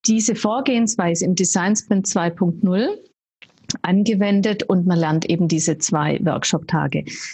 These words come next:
Das ist insofern eigentlich, war es immer sehr gut und ausreichend, weil jeder damit was anfangen kann, wenn ich sag, „Okay, und jetzt gebt ihr euren Teilnehmern hier einen, einen Stift und hier die Post-its und dann geht er da drüben an die Wand.“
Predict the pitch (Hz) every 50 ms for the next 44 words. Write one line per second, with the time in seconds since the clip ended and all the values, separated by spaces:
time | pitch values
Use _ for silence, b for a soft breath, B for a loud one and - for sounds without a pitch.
0 | B B - 220 240 285 277 - 302 202 202 185 - - 240 269 349 370 - -
1 | 240 220 220 208 - 190 190 196 208 208 226 208 - - _ - 196 208 190 196
2 | - - - - 262 277 320 339 320 - - 208 202 208 226 247 247 - _ -
3 | 208 - - 196 208 277 403 - - - 214 190 - - 185 175 202 262 269 -
4 | - - 160 156 165 180 - 247 254 302 339 B B B B B B _ - 180
5 | 175 196 196 202 202 185 170 - 196 202 233 277 285 - 240 208 220 240 277 330
6 | 349 349 _ _ _ - - _ _ - 233 214 214 214 202 226 214 202 - -
7 | 185 214 226 - 247 220 220 220 214 - 214 202 202 196 190 196 190 190 196 -
8 | - 208 190 190 - 208 214 - - 247 233 202 185 190 190 - - 220 220 220
9 | 240 208 - 180 175 170 170 170 170 180 180 196 208 202 185 180 180 180 185 190
10 | 202 202 B B B B B _ - - 208 202 190 190 196 - - 185 175 175
11 | 175 - - 175 175 - - 262 269 285 285 - - - 190 180 185 180 165 170
12 | 170 165 - - 240 247 254 247 254 - 254 254 247 247 - - 185 180 180 175
13 | 175 185 175 185 175 170 170 170 - 180 196 202 196 202 - 175 170 165 170 165
14 | 151 143 151 160 160 -